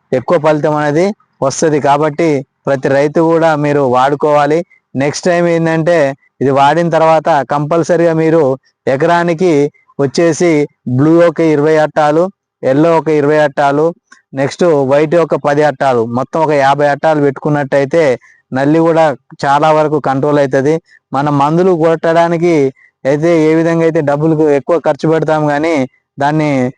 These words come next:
తగ్గించుకునే పరిష్కారానికి మాత్రం అట్టాలు పెట్టుకోవడానికి ఎవరు కూడా ముందుకు రావట్లేరు రైతులు. కంపల్సరీ కూడా ప్రతి రైతు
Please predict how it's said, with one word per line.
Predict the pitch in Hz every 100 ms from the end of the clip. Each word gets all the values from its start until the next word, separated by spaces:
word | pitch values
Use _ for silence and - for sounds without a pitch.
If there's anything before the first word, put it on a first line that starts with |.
| _
తగ్గించుకునే | 143 143 170 156 170 175
పరిష్కారానికి | 151 147 147 170 160 160 151
మాత్రం | 147 147 160
అట్టాలు | 156 131 165 160
పెట్టుకోవడానికి | 156 147 - 151 151 156 151
ఎవరు | 139 147
కూడా | 147 147
ముందుకు | 139 135 147 143
రావట్లేరు | 131 135 135 135 135 123
రైతులు. | 127 123 131 160 - _ _
కంపల్సరీ | - 151 151 175 160 160 165
కూడా | 165 165 170
ప్రతి | 143 139 139 151
రైతు | 139 147 151